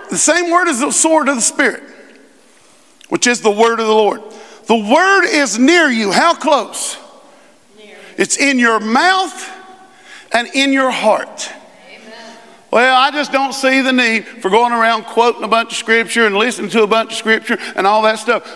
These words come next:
Speaker 1: That's why you're having trouble overcoming whatever it is you're overcoming in your life.
Speaker 2: Amen.
Speaker 1: Oh,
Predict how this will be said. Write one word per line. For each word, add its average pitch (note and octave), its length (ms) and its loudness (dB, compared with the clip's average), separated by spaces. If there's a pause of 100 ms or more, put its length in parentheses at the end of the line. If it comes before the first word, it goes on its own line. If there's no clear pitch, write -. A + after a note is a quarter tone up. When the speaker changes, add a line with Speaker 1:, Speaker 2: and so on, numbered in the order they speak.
(120)
Speaker 1:
That's D#4 320 0
why D#4+ 180 2
you're D#4+ 260 2
having D#4+ 240 -2
trouble E4 300 2
overcoming D#4+ 680 2
whatever D#4+ 320 4
it E4 80 2
is E4 160 0
you're F4 100 2
overcoming D#4+ 400 0
in F4+ 140 0
your F#4 120 4
life. - 360 0 (260)
Speaker 2:
Amen. - 800 -16 (680)
Speaker 1:
Oh, F3 640 0